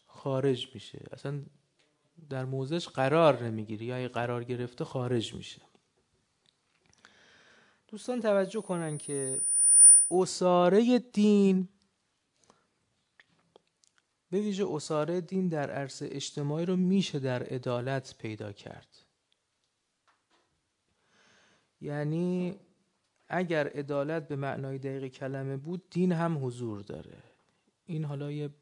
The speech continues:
بازی بحثی است که جای تأمل عمیق داره. شما نمیتونید عدالت واقعی رو پیدا بکنید اما اساره دین درش نباشه. بعدم اساساً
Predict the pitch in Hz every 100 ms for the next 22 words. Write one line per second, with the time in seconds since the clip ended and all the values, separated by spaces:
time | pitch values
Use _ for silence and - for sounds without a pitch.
0 | - 135 139 135 139 143 139 147 143 -
1 | 151 151 151 156 _ _ _ _ _ _
2 | - 135 143 - - 120 120 131 143 147
3 | 147 - 127 131 143 131 113 101 92 85
4 | - _ _ _ _ _ _ _ _ _
5 | _ _ _ - 143 156 170 160 139 131
6 | 123 123 - _ _ _ _ - 123 127
7 | 127 143 - 131 127 123 135 143 - 131
8 | 147 180 - 170 160 147 143 139 - -
9 | - 139 143 151 151 151 156 - 127 -
10 | 127 127 127 127 143 156 151 143 139 -
11 | 131 101 95 110 - 87 131 147 - 175
12 | 196 196 190 156 147 - 151 143 175 185
13 | 170 135